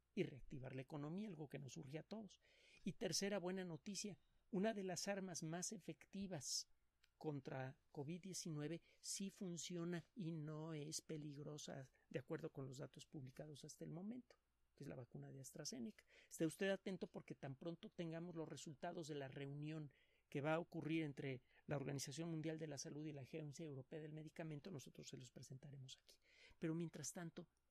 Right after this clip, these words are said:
la recomendación de siempre, tranquilícese, mantenga el buen humor y mantenga la disciplina.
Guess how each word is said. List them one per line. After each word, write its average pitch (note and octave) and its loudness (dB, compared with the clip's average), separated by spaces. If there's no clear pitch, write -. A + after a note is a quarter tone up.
la E3 -10
recomendación D3+ -4
de E3+ -4
siempre, F#3 -6
tranquilícese, D#3 -2
mantenga F3 0
el D3+ 2
buen F3 0
humor C#3 -2
y D#3+ 2
mantenga C#3+ -2
la D3 -4
disciplina. D#3 -6